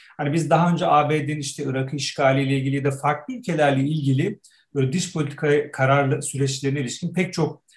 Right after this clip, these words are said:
ne diyelim çatışma durumunu, pek çok tenakuzu gördük. Fakat Afganistan bağlamında ortaya çıkan tablo aslında bizi Beyaz Saray içerisinde bu Afganistan sürecinin nasıl yönetildiğini veya yönetilemediğini ortaya koydu.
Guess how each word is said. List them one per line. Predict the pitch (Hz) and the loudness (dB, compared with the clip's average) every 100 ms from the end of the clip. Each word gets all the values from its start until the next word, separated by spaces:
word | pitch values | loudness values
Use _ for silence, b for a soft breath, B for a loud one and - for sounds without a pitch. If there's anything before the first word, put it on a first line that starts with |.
| b | b
ne | 151 139 | -2 2
diyelim | 135 160 180 B B | 2 2 -2 B B
çatışma | - 147 135 - 180 143 | -2 -2 0 0 0 0
durumunu, | 123 151 170 | -2 -2 -2
pek | 156 - | -4 -6
çok | 151 | -8
tenakuzu | - 143 143 143 151 214 | -4 0 0 0 -4 0
gördük. | 180 170 139 127 - b b b _ | 4 4 2 -2 -8 b b b _
Fakat | 139 220 220 | 0 2 2
Afganistan | 135 131 - 160 233 - 247 196 | -2 -2 -2 -2 -2 0 0 4
bağlamında | 165 143 127 127 | 4 4 0 -6
ortaya | 127 131 180 175 | -6 -6 -6 -6
çıkan | - 131 131 | -2 -2 -2
tablo | - 165 170 139 156 262 - b b - | 2 2 4 2 2 0 -6 b b -2
aslında | 135 - 180 190 | 0 2 0 0
bizi | 196 185 131 | -2 -4 2
Beyaz | 135 160 202 | 4 4 2
Saray | - 185 165 | -4 -4 -4
içerisinde | - 135 127 - 135 165 160 | -4 -4 -4 -4 -2 0 0
bu | 151 | 0
Afganistan | 135 - 160 175 151 139 | 0 -2 -4 -4 -4 -4
sürecinin | - 139 131 147 208 214 b b b b | -4 -2 0 0 0 -4 b b b b
nasıl | 139 202 214 214 | 2 4 4 2
yönetildiğini | 151 151 160 156 143 196 202 | 4 4 2 0 -2 0 4
veya | 175 | 6
yönetilemediğini | 180 170 175 175 185 156 123 143 240 - | 6 4 2 0 0 -2 -2 -2 -4 -4
ortaya | 165 160 160 170 - | -4 -4 -2 -4 -2
koydu. | 143 113 135 277 | -4 -4 -4 -8